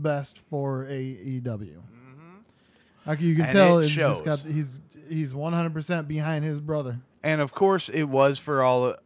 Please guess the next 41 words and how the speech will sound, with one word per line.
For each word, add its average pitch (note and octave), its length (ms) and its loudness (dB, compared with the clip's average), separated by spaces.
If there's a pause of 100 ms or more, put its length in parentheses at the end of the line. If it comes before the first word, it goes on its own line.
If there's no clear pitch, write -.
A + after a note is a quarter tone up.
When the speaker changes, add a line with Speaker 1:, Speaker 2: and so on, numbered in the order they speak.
Speaker 2:
all C3 240 0
for B2 220 -4
a G#2+ 80 -6
good G#2+ 240 -4
cause. G#2 340 2
I G#2 100 0
really A2+ 420 0
enjoyed G2 420 -4
that. F#2 280 -2
I F#2+ 40 -2
really G#2 340 -2
enjoyed G#2 440 -4
at G2 100 -6
the G2+ 180 -8
end G2 240 -6
the, F#2+ 280 -6
the, F#2+ 220 -6
the F#2+ 200 -4
hundred A2 380 -4
fifty A2+ 260 -10
dollars G2+ 420 -2
to A2+ 140 -10
the G2 140 -6
victim G#2+ 420 -6
abuse. G#2 640 -6
Speaker 1:
Hundred D#3 220 -6
fifty C3+ 220 -8
thousand C3 600 -10
dollars. G#2 80 -10
Speaker 2:
Hundred B2 320 -2
fifty B2+ 320 -8
thousand F#3 500 4
dollars G3+ 400 2
Speaker 1:
<laughs> - 0 -
Not C#3+ 300 -6
Speaker 2:
to - 80 -4
the C3 140 4
Speaker 1:
hundred A#2+ 200 -2
fifty. B2 60 4
Speaker 2:
victim D3 520 2
abuse A#2+ 840 -2